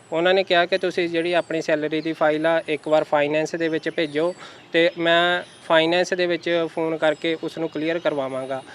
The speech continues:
ਅਸੀਂ ਉਹ ਫਾਈਲ ਡਿਪਾਰਟਮੈਂਟ ਦੇ ਵਿੱਚ ਜਾ ਕੇ ਰਿਕੁਐਸਟ ਕੀਤੀ ਕਿ ਤੁਸੀਂ ਸਾਡੀ ਸੈਲਰੀ ਦੀ ਫਾਈਲ ਜਿਹੜੀ ਆ, ਦੁਬਾਰਾ ਫਾਈਨੈਂਸ ਦੇ ਵਿੱਚ ਭੇਜੋ, ਕਿਉਂਕਿ ਉਹ ਇੱਕ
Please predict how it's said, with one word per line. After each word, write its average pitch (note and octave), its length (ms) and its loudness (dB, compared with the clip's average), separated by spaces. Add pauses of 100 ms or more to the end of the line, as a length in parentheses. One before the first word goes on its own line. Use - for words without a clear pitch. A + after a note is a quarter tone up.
(320)
ਅਸੀਂ F#3+ 220 2
ਉਹ F#3+ 160 4
ਫਾਈਲ F3+ 260 4
ਡਿਪਾਰਟਮੈਂਟ E3+ 580 2
ਦੇ E3+ 100 -2
ਵਿੱਚ E3+ 200 -4
ਜਾ D#3+ 200 2
ਕੇ D#3+ 120 -4
ਰਿਕੁਐਸਟ D#3 380 0
ਕੀਤੀ D#3+ 260 -6
ਕਿ E3 100 -4
ਤੁਸੀਂ D#3 260 -4
ਸਾਡੀ D3+ 260 0
ਸੈਲਰੀ D3 400 -2
ਦੀ D3 80 -4
ਫਾਈਲ D3 360 -2
ਜਿਹੜੀ D3+ 260 -4
ਆ, D#3+ 140 0 (360)
ਦੁਬਾਰਾ D3+ 340 6
ਫਾਈਨੈਂਸ E3 480 2
ਦੇ E3 140 0
ਵਿੱਚ E3 220 -2
ਭੇਜੋ, D#3+ 360 -2
ਕਿਉਂਕਿ E3 320 -2
ਉਹ F3 80 2
ਇੱਕ E3 140 -2